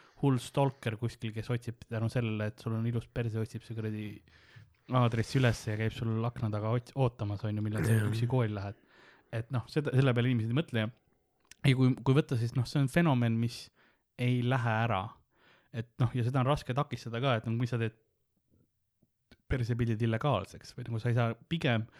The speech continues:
Speaker 1: peaks mõtlema kuidagi ühiskonnana seda, kuidas teha seda võimalikult ohutuks kõigile osapooltele, eks ole, ja võib-olla nagu,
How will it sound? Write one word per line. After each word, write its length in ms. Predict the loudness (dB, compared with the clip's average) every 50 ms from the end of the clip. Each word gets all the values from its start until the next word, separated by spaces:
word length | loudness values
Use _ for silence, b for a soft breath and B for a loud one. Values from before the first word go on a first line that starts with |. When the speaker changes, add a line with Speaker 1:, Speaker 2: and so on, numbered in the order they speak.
| B B B B
Speaker 1:
peaks 240 | -4 -4 -4 0 2 2
mõtlema 340 | 2 2 2 0 2 2
kuidagi 280 | 2 2 0 0 2 2
ühiskonnana 480 | 2 2 0 0 -2 0 0 0 0 0
seda, 160 | 0 0 -2 -2
kuidas 280 | -2 -6 -8 -8 -10 -8
teha 260 | -8 -6 -4 -4 -4
seda 240 | -6 -6 -8 -6 -6
võimalikult 880 | -2 0 2 2 4 4 2 2 -2 -4 _ -8 -8 -8 -8 _ -20 -20 b b b b b b b b 2
ohutuks 580 | 2 4 6 4 2 2 0 -6 -6 -4 -6 -10 0
kõigile 440 | 4 4 4 4 2 -2 0 0 0
osapooltele, 720 | 0 0 0 0 -2 -2 -4 -6 -4 -6 -10 -10 -10 -12
eks 140 | -8 -6 -4
ole, 180 | -2 -2 -2
ja 60 | -2
võib-olla 500 | 0 0 0 0 0 -2 0 0 0 0 -2
nagu, 300 | -4 -4 -4 -4 -4